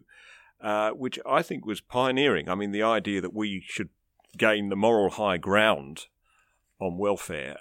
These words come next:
uh, and, and reform welfare in a way that gets people out of poverty, doesn't just service it, was,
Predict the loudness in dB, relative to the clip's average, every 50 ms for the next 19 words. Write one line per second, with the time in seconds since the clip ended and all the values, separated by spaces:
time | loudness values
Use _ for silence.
0 | -16 -14 -12 -12 -10 -10 -10 -12 -12 -12 -12 -10 -8 -6 -6 -4 -4 -4 -6 0
1 | 4 6 8 8 8 8 6 4 4 4 2 2 0 2 2 2 2 0 0 0
2 | 0 0 0 0 -2 -4 -8 -8 _ _ -20 _ _ _ -2 0 0 0 0 -4
3 | -8 -8 -6 -6 -4 -4 -2 -2 -2 -2 -4 -6 -8 -8 -8 -8 -6 -8 -8 -8
4 | -8 -10 -10 -10 -12 -10 -10 -8 -8 -6 -4 -4 -4 -4 -4 -6 -8 -10 -12 -14
5 | -16 -20 _ _ -10 -8 -8 -8 -8 -12